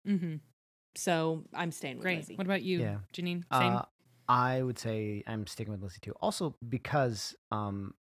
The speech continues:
Speaker 3: and, and I don't know how, completely how to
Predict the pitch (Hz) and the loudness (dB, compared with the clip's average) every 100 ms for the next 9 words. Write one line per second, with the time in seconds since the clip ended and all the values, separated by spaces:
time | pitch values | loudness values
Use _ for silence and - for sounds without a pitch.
0 | - - - 135 - 151 202 214 - 139 | -18 -16 -12 -10 -8 -6 -4 -4 -4 0
1 | 151 135 120 - - - 123 - 190 120 | 2 2 0 -2 -6 -6 -4 -2 0 0
2 | 110 98 95 | 0 -2 -4